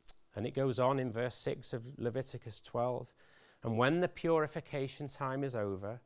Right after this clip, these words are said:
she's to bring to the priest at the entrance to the tent of meeting a one-year-old lamb for a burnt offering, and a young pigeon or dove for a sin offering.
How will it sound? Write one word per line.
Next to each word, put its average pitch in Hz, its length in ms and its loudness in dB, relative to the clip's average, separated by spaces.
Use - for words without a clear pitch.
she's - 260 -2
to - 140 0
bring 131 300 4
to 175 120 2
the 165 100 2
priest - 540 -4
at 127 80 -6
the 127 160 -6
entrance 139 540 -2
to 139 100 -2
the 117 80 -2
tent 147 420 -2
of 147 140 -6
meeting 123 640 -4
a 123 60 -2
one-year-old 123 640 2
lamb 120 400 -2
for 120 160 -4
a 113 60 2
burnt 127 420 0
offering, 98 460 -8
and 113 140 4
a - 20 6
young 120 280 6
pigeon 135 440 0
or 113 160 2
dove 117 320 0
for 117 200 -2
a 120 60 2
sin 147 540 0
offering. 92 600 -6